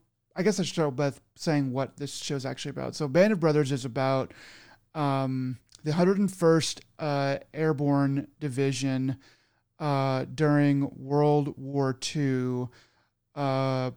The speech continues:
basically the, the days leading up t-, to D-Day, uh, when they're airdropped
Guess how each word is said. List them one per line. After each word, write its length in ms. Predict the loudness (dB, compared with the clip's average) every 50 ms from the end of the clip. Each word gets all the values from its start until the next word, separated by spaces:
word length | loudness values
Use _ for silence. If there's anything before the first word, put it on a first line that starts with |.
| _ _ _ _
basically 380 | 2 4 4 4 4 2 2 2
the, 320 | 4 4 4 4 4 2 -2 _ _ _ _ _ _ _ _ _ -10
the 80 | -8 -2
days 420 | 0 2 4 6 6 4 4 2
leading 300 | 2 2 2 4 4 4
up 160 | 2 0 -2 -6 _ -18
t-, 80 | -16 -10 -8
to 120 | -6 -6
D-Day, 800 | -2 0 2 2 2 2 0 0 0 0 -2 -2 -2 -4 -4 -6 _ -20 _ _ _ _ _ _ _ _ _ -8
uh, 320 | -4 -2 0 0 0 0
when 240 | 0 0 0 0 0
they're 180 | 0 0 -2 -2
airdropped 640 | -2 0 -2 0 0 0 2 2 2 0 -2 -6